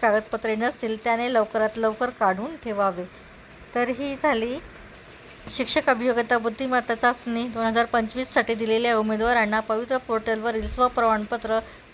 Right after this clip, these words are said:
पूर्ण करण्यासाठी व पवित्र प्रणालीवर अपलोड करण्यासाठी आवश्यक असलेल्या कागदपत्रांची यादी.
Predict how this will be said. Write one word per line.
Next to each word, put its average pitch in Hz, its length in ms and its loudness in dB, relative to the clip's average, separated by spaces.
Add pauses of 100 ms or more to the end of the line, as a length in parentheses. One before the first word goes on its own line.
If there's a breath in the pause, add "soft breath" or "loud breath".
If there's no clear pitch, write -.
पूर्ण 254 260 2
करण्यासाठी 226 720 0
व 226 40 0
पवित्र 226 400 0
प्रणालीवर 214 580 2 (120)
अपलोड 247 300 0
करण्यासाठी 226 640 -2
आवश्यक 214 460 0
असलेल्या 220 400 -2
कागदपत्रांची 208 840 -2 (600 loud breath)
यादी. 196 420 4